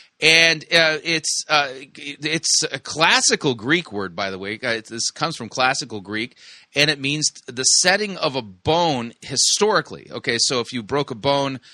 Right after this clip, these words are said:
you would katartismos it, which is not exactly the right way of putting it 'cause this is actually a noun. Uh, so, <laughs> but, uh, you, it, it's not a verb, but you get the idea. And so, in this sense, then, what's being discussed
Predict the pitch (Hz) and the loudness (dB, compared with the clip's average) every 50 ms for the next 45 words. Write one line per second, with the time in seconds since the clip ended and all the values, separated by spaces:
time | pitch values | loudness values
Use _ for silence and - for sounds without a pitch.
0 | - - - _ _ - 101 123 131 127 123 113 - - 160 147 151 147 160 165 | -20 -20 -20 _ _ -4 -2 -2 0 0 -2 -4 -6 -2 0 0 0 0 2 0
1 | 139 123 - - 175 180 180 - - 143 135 123 110 104 101 - - - 101 101 | 0 0 0 0 0 2 2 2 2 0 0 -2 -2 -2 -2 -6 -6 -6 -6 -8
2 | 92 85 _ 104 117 113 - 120 107 - 143 135 127 107 101 117 110 110 107 101 | -10 -10 _ -12 -10 -8 -6 -6 -6 -2 -2 -2 -2 -2 -4 -6 -6 -6 -6 -10
3 | 95 92 98 95 92 92 90 85 - 139 120 107 104 104 - _ - 113 92 101 | -8 -6 -6 -6 -6 -8 -10 -8 -6 -6 -4 -4 -6 -8 -10 _ -14 -12 -10 -8
4 | 113 101 92 87 110 104 104 - - 107 98 90 87 82 85 90 98 104 104 104 | -6 -6 -4 -4 -4 -6 -6 -6 -6 -6 -6 -8 -8 -10 -10 -6 -4 -2 -2 -2
5 | 95 82 82 85 92 90 _ - - - - - _ _ - 98 101 98 98 98 | -4 -6 -10 -14 -16 -18 _ -20 -20 -20 -20 -20 _ _ -6 -4 -4 -4 -6 -8
6 | 95 - - 127 117 110 - - - - 143 113 - - - - _ _ - 139 | -8 -8 -6 -6 -6 -8 -8 -14 -8 -6 -6 -6 -6 -10 -20 -20 _ _ 0 0
7 | 143 135 - - 135 123 120 123 131 135 - - 135 123 117 110 123 107 - 123 | 0 0 2 0 0 0 0 0 -2 -4 -4 -2 -6 -6 -4 -4 -8 -8 -8 -4
8 | 131 131 120 104 95 90 98 131 123 107 98 92 113 - - 131 123 107 95 139 | -2 -2 -2 -2 -4 -6 -4 -4 -4 -4 -4 -8 -8 -8 -6 -6 -6 -6 0 0
9 | 139 123 - 127 113 104 101 101 101 95 110 143 147 117 95 - - - - - | 0 0 0 -6 -4 -4 -2 -4 -4 -6 -4 -2 -2 -2 -2 -4 -10 -20 -20 -20
10 | - _ - 135 147 156 156 151 147 - - - 170 156 151 143 135 131 127 - | -20 _ 0 2 4 4 4 2 2 4 4 4 4 4 2 2 0 -2 -4 -8
11 | _ 147 127 113 107 113 _ _ - 160 151 139 139 123 107 185 226 262 - - | _ -18 -18 -18 -18 -20 _ _ -4 -2 -2 -2 -2 -6 0 0 2 4 4 2
12 | - - - - 160 139 123 120 - - - _ 127 117 107 131 131 117 107 107 | 2 2 2 2 4 2 2 0 -4 -8 -8 _ -16 -8 -4 0 0 0 0 -2
13 | 117 123 117 _ _ _ _ _ _ _ _ _ _ _ _ _ _ _ _ _ | -4 -8 -10 _ _ _ _ _ _ _ _ _ _ _ _ _ _ _ _ _
14 | - _ _ - 110 101 - 143 143 - - 143 139 127 110 104 - - - - | -20 _ _ -16 -4 0 2 2 2 0 -2 -2 -2 -2 0 2 2 2 4 4
15 | 196 214 220 143 123 - - - - | 2 2 4 2 2 2 0 -2 -2